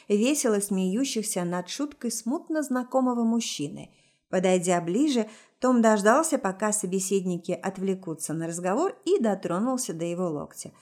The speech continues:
«Том!» — искренняя дружелюбная улыбка оживила лицо.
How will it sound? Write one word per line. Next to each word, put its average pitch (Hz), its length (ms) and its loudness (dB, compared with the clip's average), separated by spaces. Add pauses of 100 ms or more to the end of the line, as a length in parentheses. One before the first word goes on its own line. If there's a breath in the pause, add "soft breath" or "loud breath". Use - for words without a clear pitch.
(500 soft breath)
«Том!» — 277 1000 4
искренняя 190 680 0
дружелюбная 196 680 4
улыбка 208 380 0
оживила 190 400 2
лицо. 185 460 -2